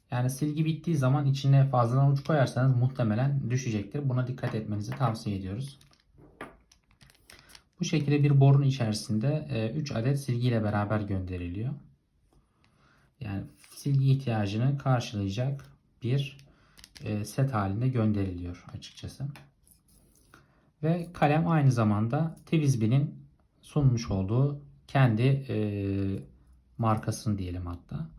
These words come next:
Yedek uçlarıyla beraber geliyor. Yanlış olmasın, H B olması lazım bu uçlar. İçerisinde de H B dereceli uçla beraber geliyor.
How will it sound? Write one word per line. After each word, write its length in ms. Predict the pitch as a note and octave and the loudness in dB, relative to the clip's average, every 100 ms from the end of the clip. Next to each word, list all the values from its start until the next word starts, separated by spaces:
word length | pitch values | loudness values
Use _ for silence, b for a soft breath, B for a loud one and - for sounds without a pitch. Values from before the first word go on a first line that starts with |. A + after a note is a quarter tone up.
| b b b b _ | b b b b _
Yedek 300 | D#3 C#3 C#3 | 2 2 2
uçlarıyla 460 | C3+ C3 A#2 A2+ G2+ | 0 0 2 0 0
beraber 360 | F#2+ F#2+ F#2 | 0 -2 -2
geliyor. 420 | F2+ F#2 F#2 B2+ D#3 - - | -6 -6 -6 -6 -8 -12 -2
Yanlış 320 | D#3+ F3 D#3 | 0 2 2
olmasın, 320 | D#3+ B2+ - | 4 4 4
H 320 | C#3 C#3+ - - | 2 4 2 2
B 80 | |
olması 360 | C#3 G#2+ F#2+ G2+ | 2 2 -2 -4
lazım 280 | F#2 F#2 F#2 | -6 -6 -6
bu 80 | F#2 | -8
uçlar. 480 | F2+ B2 - - - - - - - - | -8 -6 -6 -8 -18 -20 -18 -18 -18 -18
İçerisinde 440 | - C3+ B2+ A#2 | -2 0 0 -2
de 40 | C3 | 0
H 320 | C3+ A#2 - | 0 -2 0
B 140 | B2+ | 0
dereceli 300 | A2 G2 A2+ | 0 -2 0
uçla 320 | B2+ B2 - G2+ | -2 -2 -4 -2
beraber 340 | F#2+ F2+ F2+ | -4 -4 -8
geliyor. 360 | F#2+ F2+ G2 | -8 -8 -8